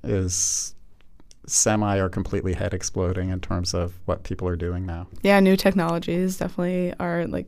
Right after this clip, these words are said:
Speaker 2: best practices are changing literally every day.
Speaker 1: Yeah.
Speaker 2: Like, it's hard to keep up.
Speaker 1: Yeah, I was just reading the Globe yesterday, and I'll talk about this in class for a bit, but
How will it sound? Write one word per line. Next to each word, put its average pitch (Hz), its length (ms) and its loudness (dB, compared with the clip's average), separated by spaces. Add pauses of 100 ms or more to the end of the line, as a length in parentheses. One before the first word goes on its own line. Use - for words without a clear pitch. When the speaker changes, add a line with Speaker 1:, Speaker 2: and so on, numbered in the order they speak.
Speaker 2:
best 196 200 2
practices 180 460 4
are 170 80 6
changing 170 460 6
literally 95 320 6
every 92 180 4
day. - 300 0 (240)
Speaker 1:
Yeah. 107 160 2
Speaker 2:
Like, 180 120 2
it's 175 100 0
hard 175 160 6
to 175 40 2
keep 170 220 2
up. 175 260 2 (560)
Speaker 1:
Yeah, 123 520 6 (120)
I 135 60 -2
was 113 160 2
just - 220 -2
reading 117 220 2
the 107 80 0
Globe 104 320 0
yesterday, 101 360 0
and 104 80 0
I'll 98 80 -2
talk 95 260 -2
about 92 260 -2
this - 220 -4
in 95 140 -2
class 92 760 -2 (300)
for 101 180 0
a 98 40 2
bit, 92 500 0
but 95 260 2